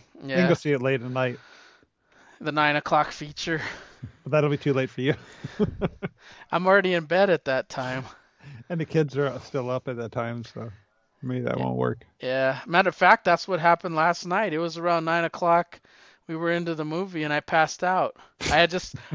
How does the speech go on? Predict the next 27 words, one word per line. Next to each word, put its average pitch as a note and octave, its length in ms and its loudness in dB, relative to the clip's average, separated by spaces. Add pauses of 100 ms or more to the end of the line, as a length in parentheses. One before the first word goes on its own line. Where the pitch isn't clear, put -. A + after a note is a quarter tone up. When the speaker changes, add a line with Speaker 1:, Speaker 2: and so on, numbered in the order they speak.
(100)
Speaker 2:
I F3+ 100 8
fin-, G#3+ 300 4
I F3+ 100 8
finished A3 460 4
my F#3 220 4
bucket F3 420 0
of E3+ 140 0
popcorn G3+ 680 2 (920)
and, D#3+ 160 -2 (140)
and D3+ 140 -8
passed E3 440 2
out. D#3+ 320 2 (220)
Speaker 1:
I A#2+ 120 -4
fell, B2+ 400 2
fell C3 220 0
asleep B2 300 -2
right B2 140 -2
in B2 100 -2
the B2 80 -2
popcorn. A#2 500 -6 (220)
Speaker 2:
Yeah, D#3+ 300 0
in C#3+ 180 -6
the D3 60 -14
popcorn. C#3+ 680 -8
I C3 80 -8
was C3+ 120 -10
like, C3+ 140 -12